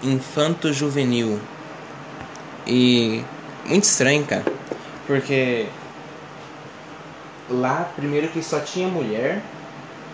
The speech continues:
era só adolescente, eu vou dizer,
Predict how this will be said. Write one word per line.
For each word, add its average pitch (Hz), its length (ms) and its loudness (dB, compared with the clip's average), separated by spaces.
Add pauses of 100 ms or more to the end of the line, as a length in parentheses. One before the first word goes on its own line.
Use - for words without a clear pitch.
(200)
era 127 140 -2
só 160 600 4 (1300)
adolescente, 147 1120 0 (1700)
eu 117 120 -8
vou 110 140 -2
dizer, 107 280 -6